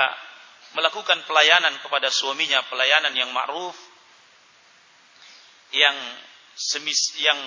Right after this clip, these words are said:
sepantasnya, dia membalas semisalnya dengan semisalnya, yakni dari kebaikan suaminya. Nah, dalam memberi nafkah dan dalam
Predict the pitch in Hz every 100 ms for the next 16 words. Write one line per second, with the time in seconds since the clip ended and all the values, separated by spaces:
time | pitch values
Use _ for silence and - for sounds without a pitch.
0 | 127 - - - 147 156 151 170 - 139
1 | 110 - - 135 139 143 127 - - -
2 | - - - - 143 156 185 202 143 -
3 | - - - - - - - 151 139 170
4 | 170 147 135 131 123 - 131 127 139 120
5 | 117 - - - - - - 143 170 160
6 | 143 - - 165 156 - 139 147 143 131
7 | - 143 139 151 147 143 - - - -
8 | - _ _ _ _ 123 143 139 135 -
9 | - - - - _ 139 139 135 127 127
10 | 135 131 123 143 - 147 131 - - -
11 | - 131 135 123 - - - - - _
12 | - 135 147